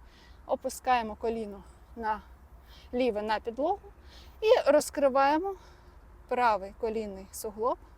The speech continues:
в бік. Розслабляйте ліву ножку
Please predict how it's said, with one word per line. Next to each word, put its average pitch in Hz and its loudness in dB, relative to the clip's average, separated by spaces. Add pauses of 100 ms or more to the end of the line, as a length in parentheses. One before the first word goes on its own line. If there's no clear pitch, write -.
(520)
в 214 -14
бік. 185 -8 (3000)
Розслабляйте 220 -4
ліву 202 -6
ножку 302 -4